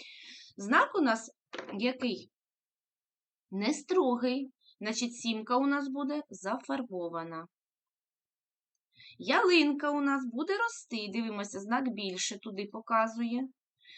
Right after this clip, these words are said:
то це буде вправо від сімки. Вправо від сімки знаходиться плюс нескінченність. Відповідь записується. Х належить проміжку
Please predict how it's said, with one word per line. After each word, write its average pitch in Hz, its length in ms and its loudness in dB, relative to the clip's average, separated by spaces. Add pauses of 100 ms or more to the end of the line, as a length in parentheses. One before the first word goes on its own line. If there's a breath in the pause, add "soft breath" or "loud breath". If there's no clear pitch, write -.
(180 loud breath)
то 190 100 -6
це 202 220 -2
буде 311 220 0
вправо 196 600 4
від 185 200 -4
сімки. 165 520 -6 (420)
Вправо 294 400 4
від 427 240 2
сімки 226 360 -4
знаходиться 240 580 -2
плюс 240 380 -4
нескінченність. 175 1120 -6 (2000 loud breath)
Відповідь 320 600 0
записується. 240 880 -2 (580)
Х - 120 -14
належить 339 580 -2
проміжку 262 800 0